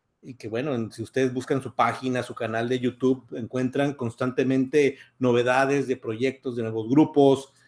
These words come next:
de alianzas, y muchas otras bandas que inclusive han generado a través de esta disquera, pues buscar proyección y, y sacar adelante sus álbums.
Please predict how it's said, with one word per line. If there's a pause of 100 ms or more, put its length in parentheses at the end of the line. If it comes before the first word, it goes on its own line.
(120)
de
alianzas, (300)
y
muchas
otras
bandas
que
inclusive
han
generado
a
través
de
esta (400)
disquera, (280)
pues
buscar
proyección
y, (240)
y
sacar
adelante
sus
álbums.